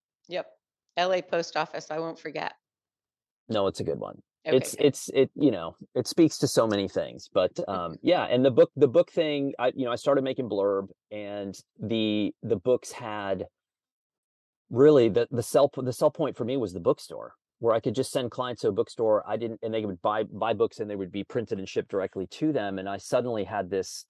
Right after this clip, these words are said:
Speaker 2: I was not shipping and receiving anymore. It was as simple as that.
Speaker 1: Mm-hmm, mm-hmm.
Speaker 2: And Blurb was going,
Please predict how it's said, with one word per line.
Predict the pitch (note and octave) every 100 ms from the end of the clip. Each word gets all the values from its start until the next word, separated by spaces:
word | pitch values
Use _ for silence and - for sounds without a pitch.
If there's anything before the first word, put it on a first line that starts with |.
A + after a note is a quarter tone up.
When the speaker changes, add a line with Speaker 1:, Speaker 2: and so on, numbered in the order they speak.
| -
Speaker 2:
I | G2
was | G2+
not | A2+ G#2+
shipping | - A#2 G#2 F2+
and | F2
receiving | - - G#2+ F#2+
anymore. | E2+ E2 E2 E2 D#2+
It |
was | G#2 G2+
as | G#2
simple | C#3 A#2+ G#2
as | F#2
that. | F2 F2+ D2+ -
Speaker 1:
Mm-hmm, | D3+ D3 - - D3
mm-hmm. | - - - A2+
Speaker 2:
And | A#2+
Blurb | A#2 D3
was | D#3 D3+ A#2+
going, | B2 B2+ A#2+ A2+